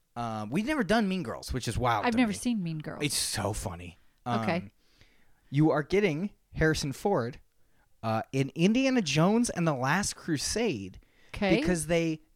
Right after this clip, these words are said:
Speaker 1: canonize, Harrison Ford has a chin scar.
Speaker 2: Yeah.
Speaker 1: And they explain why Indiana Jones has the chin scar in the movie.
Speaker 2: Is that the one with, um,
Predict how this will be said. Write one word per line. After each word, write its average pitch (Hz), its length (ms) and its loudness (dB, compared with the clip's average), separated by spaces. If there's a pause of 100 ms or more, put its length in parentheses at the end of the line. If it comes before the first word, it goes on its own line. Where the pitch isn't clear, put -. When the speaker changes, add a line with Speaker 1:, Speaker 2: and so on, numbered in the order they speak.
(120)
Speaker 1:
canonize, 147 880 4 (640)
Harrison 220 400 -4
Ford 180 300 -4
has 143 160 2
a 117 60 0
chin 135 360 -4
scar. 254 460 -4 (120)
Speaker 2:
Yeah. 214 280 2 (140)
Speaker 1:
And 180 160 0
they 175 120 -4
explain 165 960 -6 (260)
why 147 320 2
Indiana 147 680 -2
Jones 170 640 4
has 120 220 2
the 113 100 -2
chin 113 300 -4
scar 120 360 -4
in 120 200 -6
the 107 80 -6
movie. 147 400 -4
Speaker 2:
Is 262 160 -2
that 277 160 0
the 302 100 2
one 277 280 0
with, 247 320 0
um, 190 340 -2